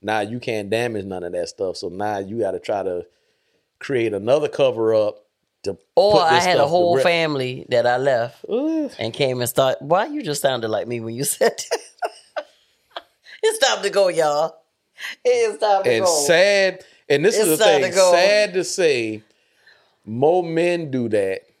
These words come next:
Speaker 1: than women. More men will leave their family and do a reset and then be a perfect husband and a perfect daddy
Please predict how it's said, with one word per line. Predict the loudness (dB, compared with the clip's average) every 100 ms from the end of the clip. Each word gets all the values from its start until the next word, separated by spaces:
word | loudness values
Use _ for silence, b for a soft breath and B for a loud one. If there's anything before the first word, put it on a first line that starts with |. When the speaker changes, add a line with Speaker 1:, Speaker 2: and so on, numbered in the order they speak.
| _ _ _
Speaker 1:
than | -2 -2 -2
women. | -4 -6 -12
More | -6 0 2 2 -2
men | -2 -2 0 -2 -4 -8 -14 _ _ _ _
will | -2 0
leave | 0 -2 -2 0
their | 0 0
family | -2 -2 -2 -4 -8 -10 -12 -8
and | -6 -4
do | -2 0
a | -2
reset | -4 -4 -2 -4 -4 -4 -4 -8 -12 _ _ _ _ _ _ -2
and | -2 0 -2
then | 0 -2 -4 -8 -10
be | -4 0 0
a | -2
perfect | -2 0 0 -2 -6 -8
husband | -2 2 2 0 -4 -6 -6
and | -8
a | -10
perfect | -10 -4 -2 -2 -4 -6
daddy | -2 -2 -2 -6 -12